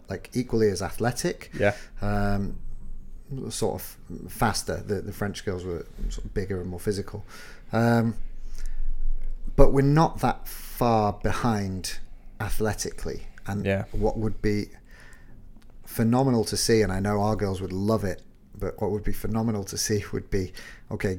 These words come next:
Speaker 1: given those facilities and, you know, four training days per week and,
Speaker 2: Mm-hmm.
Speaker 1: you know, three hundred and sixty-five days in a year just to focus on rugby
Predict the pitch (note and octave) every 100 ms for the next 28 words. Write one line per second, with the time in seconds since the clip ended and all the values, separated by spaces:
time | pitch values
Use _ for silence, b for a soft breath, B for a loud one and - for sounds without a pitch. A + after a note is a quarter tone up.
0 | - B2+ A2+ A2 G#2 - - b b b
1 | - - - G#2+ G2+ G#2 A2 G2+ G2 G2
2 | F#2 - F#2+ F#2+ F#2+ - G#2 F#2 - -
3 | G#2 G2+ F#2 - - - G2 F#2+ F#2 F2+
4 | F#2 - - F#2 G2 F2+ - - - F#2+
5 | F#2 F#2+ A2 - B B B - G2 F2
6 | - - - - G#2 G2 F#2 F#2+ - -
7 | F#2 F#2+ F#2 F#2 F2+ F2 F2+ F2+ F#2+ F#2
8 | F2 E2+ D#2+ - - F2 - F2 F2+ G2
9 | - F2 E2+